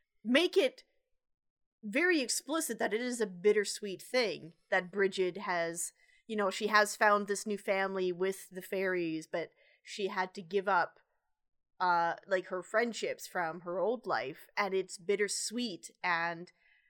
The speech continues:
like, that, that, you could play that really nicely, but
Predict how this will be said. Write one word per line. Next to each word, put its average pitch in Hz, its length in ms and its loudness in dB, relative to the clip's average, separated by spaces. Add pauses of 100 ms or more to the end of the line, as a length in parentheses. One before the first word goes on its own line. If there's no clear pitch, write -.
(120)
like, 233 200 4
that, 262 240 8
that, 277 240 6
you 311 100 2
could 370 160 2
play 359 220 4
that 302 280 4
really 233 360 -2
nicely, 196 680 -2 (320)
but 214 300 8